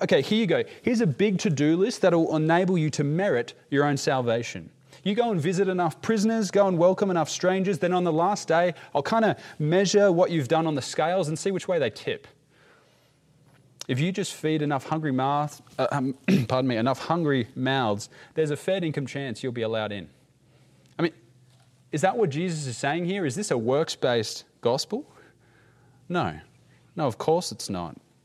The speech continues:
The Apostle Paul said it well in Galatians two sixteen. He says, "Yet we know that a person is not justified by works of the law, but through faith in Jesus Christ. So we also have believed in Christ Jesus in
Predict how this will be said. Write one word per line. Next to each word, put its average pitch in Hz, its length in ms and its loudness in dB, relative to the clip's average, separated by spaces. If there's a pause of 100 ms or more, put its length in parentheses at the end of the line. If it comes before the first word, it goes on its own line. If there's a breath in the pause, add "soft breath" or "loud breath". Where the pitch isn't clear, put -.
(380)
The 139 80 -6
Apostle 147 320 0
Paul 151 260 -2
said 120 200 -2
it 110 80 0
well 120 240 0
in 101 160 -4
Galatians 113 500 -2
two 117 200 -6
sixteen. 123 520 -10 (720)
He 135 80 -8
says, 127 220 0
"Yet 151 180 2
we 139 140 0
know 139 260 0
that 120 140 0
a - 60 0
person 131 540 -2 (260 loud breath)
is 127 200 -2
not 151 300 0
justified 131 760 -2
by 110 160 0
works 131 380 0
of 123 120 -2
the 107 100 0
law, 104 460 -2 (360 loud breath)
but 131 160 0
through 135 160 0
faith 131 340 -2
in 135 120 -2
Jesus 107 320 -6
Christ. - 540 -12 (560 soft breath)
So 143 220 4
we 143 280 0
also 139 500 0
have 113 240 -4
believed 104 420 -2
in 98 80 -6
Christ 90 380 -6
Jesus 87 500 -10 (240 loud breath)
in 120 140 0